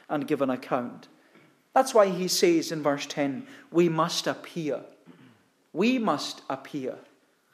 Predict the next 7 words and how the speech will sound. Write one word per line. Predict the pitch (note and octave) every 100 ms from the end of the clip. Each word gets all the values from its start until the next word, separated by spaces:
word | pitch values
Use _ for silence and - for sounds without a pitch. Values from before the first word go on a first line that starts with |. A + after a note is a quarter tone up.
| - -
In | G3
fact, | F#3+ A3+ A3 -
Paul | G#3+ A#3+ C#4+
includes | A#3 G#3+ G#3+ F#3 F3+ - - -
everyone | G#3+ A#3+ C#4+ G#3+ D3+
in | C3
this, | A#2 G#2+ - -